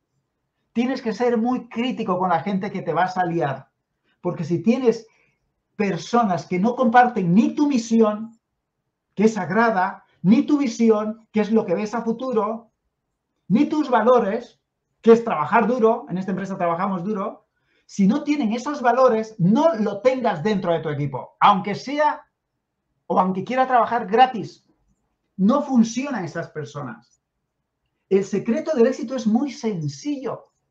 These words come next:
Tiene que ver con integrar personas que creen similar a ti, con habilidades distintas, por supuesto,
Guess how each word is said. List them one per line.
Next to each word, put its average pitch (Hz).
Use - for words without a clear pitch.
Tiene 269
que 226
ver 262
con 208
integrar 208
personas 247
que 202
creen 262
similar 214
a 233
ti, 156
con 175
habilidades 185
distintas, 233
por 165
supuesto, 214